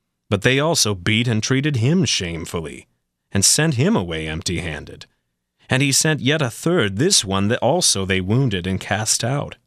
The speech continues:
Then the owner of the vineyard said, "What shall I do? I will send my beloved son. Perhaps they will respect him."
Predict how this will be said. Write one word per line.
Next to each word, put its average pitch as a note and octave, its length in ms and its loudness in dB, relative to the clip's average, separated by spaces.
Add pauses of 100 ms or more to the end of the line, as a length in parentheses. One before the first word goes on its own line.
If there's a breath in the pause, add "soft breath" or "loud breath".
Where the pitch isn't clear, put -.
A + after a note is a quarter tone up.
(640 loud breath)
Then C3+ 140 2
the D3 140 2
owner F3 300 4
of C#3+ 100 2
the C3 80 2
vineyard C#3+ 440 2
said, C#3 260 2 (120)
"What G#2 160 -2
shall G#2 280 2
I G#2 160 0
do? A2 460 0 (360 loud breath)
I C3 160 2
will C3+ 180 2
send D3 480 2
my B2+ 200 2
beloved B2 580 2
son. D2+ 540 -4 (200)
Perhaps G#2+ 600 0
they B2 200 2
will A2+ 240 2
respect G#2 540 0
him." D2 360 -10